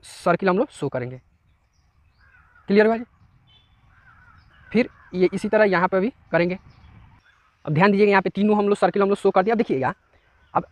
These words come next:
एक अंदर भी ये क्या है, Dotted से ये circle है, तो ये किस पे depend करता है, ये देखिए,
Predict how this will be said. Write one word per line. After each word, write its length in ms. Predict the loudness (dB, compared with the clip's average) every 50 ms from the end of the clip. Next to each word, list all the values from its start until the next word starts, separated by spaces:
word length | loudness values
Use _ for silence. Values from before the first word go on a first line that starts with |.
| _ -8
एक 100 | -8 -6
अंदर 300 | -2 0 2 4 4 4
भी 120 | 2 2 0
ये 60 | -2
क्या 180 | 0 0 0 2
है, 100 | 2 2
Dotted 320 | 2 2 2 2 -2 -2
से 100 | -2 -4
ये 100 | -4 -4
circle 360 | -4 -4 -4 -4 -4 -4 -6
है, 40 | -6
तो 100 | -4 -2
ये 100 | -2 -2
किस 200 | -2 -4 -8 -4
पे 100 | -4 -2
depend 240 | -2 0 0 0 0
करता 160 | 0 -2 0
है, 60 | -2
ये 60 | -2
देखिए, 200 | -2 -2 -6 -8